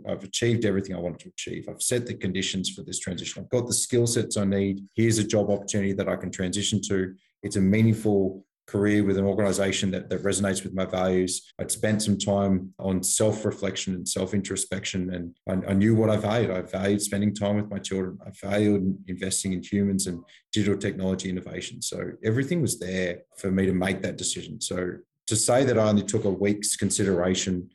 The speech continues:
to make that decision transition, I think is, is a bit of a misleading statement. I've been thinking about it for about five years at that stage, or four years. I had a plan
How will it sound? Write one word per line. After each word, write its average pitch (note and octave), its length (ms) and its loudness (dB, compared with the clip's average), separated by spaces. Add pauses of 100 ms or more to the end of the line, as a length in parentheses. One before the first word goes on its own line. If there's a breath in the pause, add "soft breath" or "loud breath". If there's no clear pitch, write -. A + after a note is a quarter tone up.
(140 loud breath)
to - 120 -8
make F#2+ 180 2
that F#2 180 -2
decision G2 320 0
transition, G2 460 -2
I A#2 60 0
think G#2 180 -4
is, - 260 -6 (220 loud breath)
is F#2 140 -6
a F2+ 40 -10
bit B2 140 2
of G#2+ 100 0
a F2+ 240 0 (120)
misleading F2+ 500 0
statement. - 540 -4
I've G#2 140 0
been A2+ 200 4
thinking A#2 300 2
about F#2 220 0
it - 120 -10
for F#2+ 120 -2
about F#2 360 -2 (460)
five F2 400 -8
years E2 240 -14
at - 60 -20
that - 160 -10
stage, F#2+ 340 -10
or F#2 320 -4 (200)
four F2 280 -6
years. - 560 -8
I F#2+ 40 -4
had A2 200 2
a A2+ 80 -2
plan G2 560 0